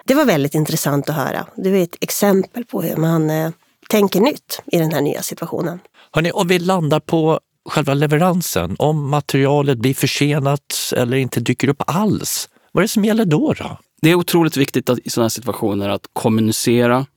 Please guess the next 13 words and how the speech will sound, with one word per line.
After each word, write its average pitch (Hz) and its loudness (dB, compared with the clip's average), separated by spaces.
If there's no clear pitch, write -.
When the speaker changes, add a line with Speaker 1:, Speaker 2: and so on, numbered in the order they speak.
Speaker 3:
ha 123 4
dialog 117 2
med 104 0
beställaren. 123 0
Så - -4
fort - -2
man 123 0
får 123 0
en 113 0
indikation 123 0
på 113 0
att 104 -2
materialet 107 0